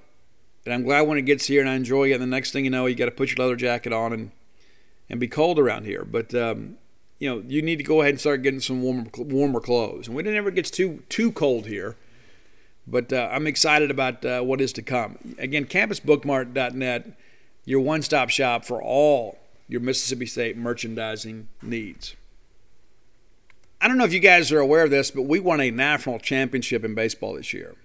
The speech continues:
We, <laughs> we did. Yeah, that's right. It was us. It was Mississippi State. They're not gonna come take the trophy from us.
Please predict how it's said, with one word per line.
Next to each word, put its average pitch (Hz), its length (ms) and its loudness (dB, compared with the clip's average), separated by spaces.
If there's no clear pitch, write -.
We, 131 160 -4
<laughs> - 80 12
we - 100 12
did. 131 360 12
Yeah, 110 200 -2
that's 113 140 -6
right. - 260 -6
It 131 100 2
was 120 140 -2
us. - 360 -4
It 117 40 -6
was 113 100 -4
Mississippi 123 280 -2
State. - 280 -4
They're 120 120 -2
not 131 240 0
gonna 156 140 -2
come 160 180 -2
take 160 200 2
the 147 60 -10
trophy 147 260 0
from 147 280 0
us. - 280 -6